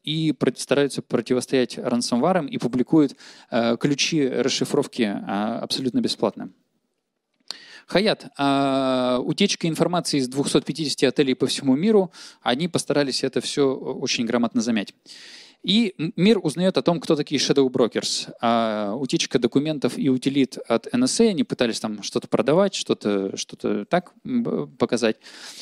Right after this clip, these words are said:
И, а, Shadow Brokers эту утечку связывают с Equation. То есть это те чуваки, которые, во-первых, разрабатывали Stuxnet, Duku, Flame,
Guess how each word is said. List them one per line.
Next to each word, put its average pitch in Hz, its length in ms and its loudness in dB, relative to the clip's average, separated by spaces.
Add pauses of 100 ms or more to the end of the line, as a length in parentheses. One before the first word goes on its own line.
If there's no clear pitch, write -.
(240)
И, 202 440 2
а, 131 640 2
Shadow 165 320 2
Brokers 196 680 0 (100)
эту 156 200 2
утечку 143 400 0
связывают 151 420 0
с - 220 -4
Equation. 127 840 0 (200)
То - 80 -16
есть 135 140 0
это 139 140 -16
те 196 220 -4
чуваки, 151 600 0 (100)
которые, 135 540 2
во-первых, 123 400 0
разрабатывали 127 760 0 (200)
Stuxnet, - 760 -4
Duku, 123 720 2
Flame, 208 560 0